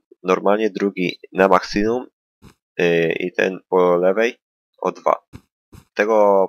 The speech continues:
po lewej z dwójką, mm, s-, prowadzimy do, e, do sticky pistona,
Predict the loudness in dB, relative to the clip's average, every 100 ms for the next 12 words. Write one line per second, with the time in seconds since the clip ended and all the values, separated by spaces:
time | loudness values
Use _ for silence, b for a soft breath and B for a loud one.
0 | -4 -4 -4 -4 -8 -10 -20 -20 -10 -8
1 | -8 -4 -2 -2 -6 -12 _ _ -18 -16
2 | -16 -18 -20 _ _ _ _ _ _ -20
3 | _ _ _ _ _ -18 -16 -20 -18 -4
4 | -2 -2 -4 -6 -8 -12 _ _ _ -4
5 | 2 2 0 -6 _ _ -8 -6 -4 -4
6 | -6 -8 _ _ _ _ _ _ _ _
7 | _ -20 B B _ -14 -12 -10 -12 -10
8 | -12 -10 -6 -4 -2 -2 0 0 -2 -4